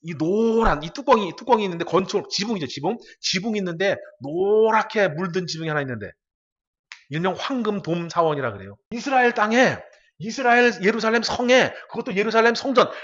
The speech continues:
하나님을 모시는 성전, 하나님의 성전이 아니라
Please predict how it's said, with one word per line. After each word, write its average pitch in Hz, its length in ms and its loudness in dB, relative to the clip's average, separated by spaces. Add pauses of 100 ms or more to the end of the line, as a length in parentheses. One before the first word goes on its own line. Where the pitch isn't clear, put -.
(140)
하나님을 240 440 0
모시는 220 320 0
성전, 240 340 -2
하나님의 226 280 0
성전이 208 340 0
아니라 202 380 4